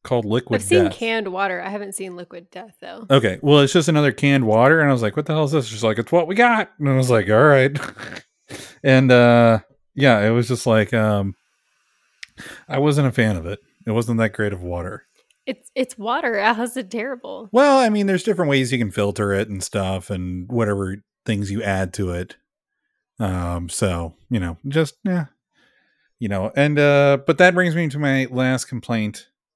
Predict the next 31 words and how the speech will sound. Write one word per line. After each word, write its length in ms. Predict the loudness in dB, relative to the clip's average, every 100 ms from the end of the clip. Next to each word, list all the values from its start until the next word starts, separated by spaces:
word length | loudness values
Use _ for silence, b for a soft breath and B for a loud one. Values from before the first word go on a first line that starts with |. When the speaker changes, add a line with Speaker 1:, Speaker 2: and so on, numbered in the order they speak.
| _
Speaker 1:
or 220 | 0 0
not 160 | 0 0
my 60 |
last 400 | 0 0 -2 -6 _ _ _
complaint, 400 | -20 -6 -4 -4
my 140 | -4 0
last 300 | 0 0 -4
point 220 | -4 -4
about 200 | -4 -6
this 160 | -8 -10
whole 320 | -8 -8 -10 -8
event 420 | -8 -8 -10 -14 B B B B B
was, 360 | 0 2 2 -2
uh, 280 | -2 0 0
Lafayette, 520 | 0 0 0 0 0 _ _ _ _ _
uh, 340 | -4 -2 -2 -4
has 640 | -6 -4 -2 -2 -4 -10 _ _
awful 760 | -2 0 -2 -2 -2 -2 -4 -8 _ _ _ _ _ _ _ _
hours 500 | -4 -2 -2 -4 -4
for 140 | -6 -8
fast 340 | -6 -6 -6
food 220 | -6 -6
places. 600 | -4 -4 -2 -4 -4 -6 -16 -6
Um, 300 | -2 -2 -2
they 80 | -2
pretty 180 | -2 -2
much 140 | 0
all 200 | -2 -2
close 340 | -4 -2 0 0
after 200 | -4 -6
eleven. 360 | -6 -8 -10